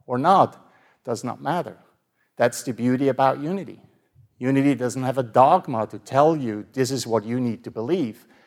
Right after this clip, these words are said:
We simply offer that type of belief system, and it works for you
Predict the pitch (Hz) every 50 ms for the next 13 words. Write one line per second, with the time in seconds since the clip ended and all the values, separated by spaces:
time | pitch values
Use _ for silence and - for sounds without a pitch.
0 | _ _ _ _ _ 143 151 147 143 - 151 131 120 - 110 120 123 - - 202
1 | 214 214 214 - - 120 101 - - _ _ _ _ _ _ _ _ - 123 123
2 | 131 127 - - - - - - - 113 101 101 104 - _ _ _ _ _ _
3 | _ _ _ _ - 110 104 107 104 - - - - _ - - _ _ _ -
4 | 117 120 131 143 165 175 - - - 123 123 - - - 139 127 131 123 - _
5 | _ _ _ _ _ _ _ _ _ _ _ _ _ _ - 156 175 190 214 202
6 | - 151 139 139 - - - - 160 139 127 127 131 131 139 -